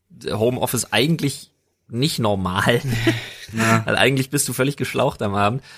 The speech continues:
Speaker 1: Aber ich war jetzt die letzten Tage immer erst so halb eins, eins im Bett, Alter. Und dann halt, je nachdem,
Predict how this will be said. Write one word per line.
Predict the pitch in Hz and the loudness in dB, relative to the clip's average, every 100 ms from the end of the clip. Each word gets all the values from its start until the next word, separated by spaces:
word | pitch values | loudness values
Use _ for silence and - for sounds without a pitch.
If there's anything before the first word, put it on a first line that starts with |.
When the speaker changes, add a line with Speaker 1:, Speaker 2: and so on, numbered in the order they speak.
| - | -10
Speaker 1:
Aber | - | -2
ich | 104 | 2
war | 110 | 4
jetzt | 120 - | 2 2
die | |
letzten | 113 - 131 | 0 -2 0
Tage | 123 123 | 0 2
immer | 120 135 | 2 2
erst | 123 127 - | 2 2 2
so | 117 | 2
halb | 113 - | 2 0
eins, | 113 120 - | -2 0 0
eins | 104 120 - | 0 0 0
im | 104 | 0
Bett, | 110 - | -2 0
Alter. | 98 104 131 - | 0 0 -2 -4
Und | 107 | 0
dann | 110 110 110 | 2 2 2
halt, | 107 107 104 - _ _ _ _ _ | 4 2 0 -16 _ _ _ _ _
je | 110 | -4
nachdem, | 107 107 113 110 107 | -4 0 0 0 0